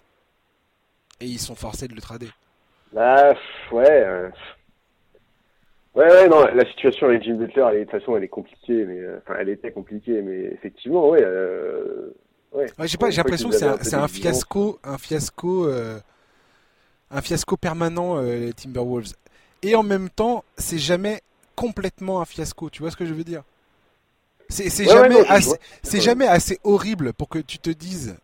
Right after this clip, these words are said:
Speaker 1: Mon Dieu, c'est, c'est une catastrophe. »
Speaker 2: Ouais, mon Dieu, il faut faire table rase,
Speaker 1: Voilà.
Speaker 2: dégager le front
Speaker 1: Parce que
Speaker 2: office,
Speaker 1: t'as
Speaker 2: et cetera.
Speaker 1: Towns, parce que Wiggins te, t'as encore confiance, et ainsi de suite. Et là, plutôt, ah, là, t'as D'Angelo Russell, ah, bah, l'équipe va être fun, ça va être drôle, ça va être att-,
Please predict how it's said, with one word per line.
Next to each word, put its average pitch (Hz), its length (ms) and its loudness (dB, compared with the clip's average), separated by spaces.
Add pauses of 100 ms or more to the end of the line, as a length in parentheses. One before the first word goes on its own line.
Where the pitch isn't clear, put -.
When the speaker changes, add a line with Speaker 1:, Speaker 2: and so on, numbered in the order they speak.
Speaker 1:
Mon 151 220 -8
Dieu, 170 240 -2
c'est, 110 380 -8
c'est 120 160 -16
une 113 60 -20
catastrophe. » - 760 -8 (560)
Speaker 2:
Ouais, 131 240 4
mon 110 160 -2
Dieu, 131 140 2
il 123 60 4
faut - 120 -14
faire 101 180 -4
table 104 300 2
rase, 113 260 8
Speaker 1:
Voilà. 160 200 2
Speaker 2:
dégager 104 460 -4
le 104 60 -4
front - 80 -16
Speaker 1:
Parce - 240 -6
que - 80 -10
Speaker 2:
office, 139 140 -4
Speaker 1:
t'as 117 100 -6
Speaker 2:
et - 40 -10
cetera. 131 180 -4
Speaker 1:
Towns, 170 400 0 (100)
parce 135 220 -6
que 139 100 -10
Wiggins 131 720 -10
te, 123 100 -14
t'as 120 160 -10
encore 120 260 -12
confiance, 170 800 -8
et 131 40 -16
ainsi 113 220 -18
de 113 80 -20
suite. 175 260 -12
Et 139 40 -6
là, 127 140 -4
plutôt, 123 300 -20
ah, 143 260 -6
là, 139 160 -12
t'as 131 180 -12
D'Angelo 123 460 -14
Russell, 165 360 -8
ah, 147 120 -12
bah, 127 100 -18
l'équipe 123 260 -20
va 113 120 -18
être - 80 -20
fun, 180 460 -8
ça 135 120 -18
va 113 80 -20
être - 220 -20
drôle, 170 340 -6
ça 147 100 -12
va 120 60 -12
être 120 160 -18
att-, 117 80 -18